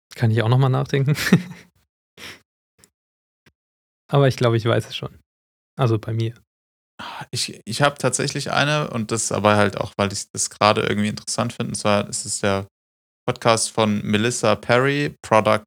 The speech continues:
Speaker 2: Thinking. Und da das für mich gerade ein ext-, oder ein neues Thema ist, äh, bin ich sehr wissbegierig und find immer schön, wenn da eine neue Folge rauskommt.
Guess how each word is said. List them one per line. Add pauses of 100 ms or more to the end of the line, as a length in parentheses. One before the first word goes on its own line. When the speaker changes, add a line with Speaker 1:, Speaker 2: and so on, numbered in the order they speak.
Speaker 2:
Thinking. (920)
Und (1400)
da
das
für
mich
gerade
ein
ext-, (160)
oder (520)
ein
neues
Thema
ist,
äh,
bin
ich
sehr
wissbegierig
und
find
immer
schön,
wenn
da
eine
neue
Folge
rauskommt.